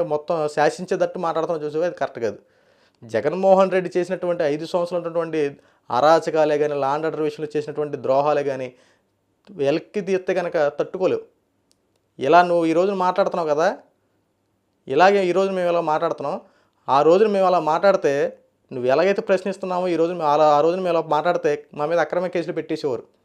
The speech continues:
ఏదో కేసు పెట్టేసి ఈడు ఫోర్ ట్వంటీ గడని లేదంటే రేప్ కేసు చే-, రేప్ చేసాడని చెప్పి రకరకాల కేసులు పెట్టి అరెస్ట్ చేసేవారు. ఈ రోజు నువ్వు ఇంకా నువ్వు ఇంత స్వేచ్ఛగా మాట్లాడుతున్నావు అంటే కూటమి ప్రభుత్వం ఇస్తున్నటువంటి మీకు గౌరవం.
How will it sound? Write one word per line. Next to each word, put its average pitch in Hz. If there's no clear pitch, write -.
ఏదో 175
కేసు 190
పెట్టేసి 180
ఈడు 156
ఫోర్ 170
ట్వంటీ 170
గడని 160
లేదంటే 156
రేప్ 165
కేసు 170
చే-, 147
రేప్ 165
చేసాడని 156
చెప్పి 151
రకరకాల 143
కేసులు 170
పెట్టి 160
అరెస్ట్ 139
చేసేవారు. 147
ఈ 120
రోజు 135
నువ్వు 165
ఇంకా 151
నువ్వు 180
ఇంత 160
స్వేచ్ఛగా 165
మాట్లాడుతున్నావు 170
అంటే 160
కూటమి 160
ప్రభుత్వం 160
ఇస్తున్నటువంటి 156
మీకు 135
గౌరవం. 139